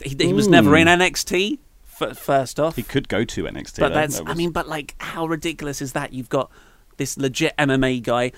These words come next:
Speaker 1: with such an impressive physique. I mean, I think he's forty.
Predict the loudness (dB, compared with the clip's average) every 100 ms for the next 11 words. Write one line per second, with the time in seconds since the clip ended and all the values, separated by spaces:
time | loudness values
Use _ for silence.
0 | -8 -6 -2 0 0 0 0 0 -2 -4
1 | -4 -6 -6 -6 -8 -14 -20 -20 -10 -8
2 | -8 -10 -6 -6 -4 -6 -6 -8 0 2
3 | 2 0 -6 -10